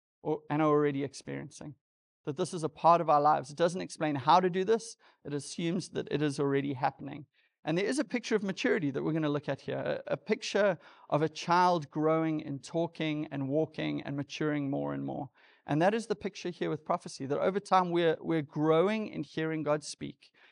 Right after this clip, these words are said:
in learning his voice, and then being able to communicate that to one another as we grow and mature.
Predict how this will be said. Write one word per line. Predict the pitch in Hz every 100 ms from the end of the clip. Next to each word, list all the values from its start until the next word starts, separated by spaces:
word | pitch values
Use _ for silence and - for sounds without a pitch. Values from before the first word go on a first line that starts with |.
| _
in | - 147 143
learning | 165 175 175
his | 165 143
voice, | 139 139 139 - -
and | 143
then | 147
being | 147 147
able | 143 147
to |
communicate | 147 151 147 156 160 147 135
that | 139 131 -
to | 143
one | 135 131
another | 131 135 139 139 _ _ -
as | 139 143 131
we | 147 135
grow | 139 143 135 143 -
and | - 131
mature. | 127 - 131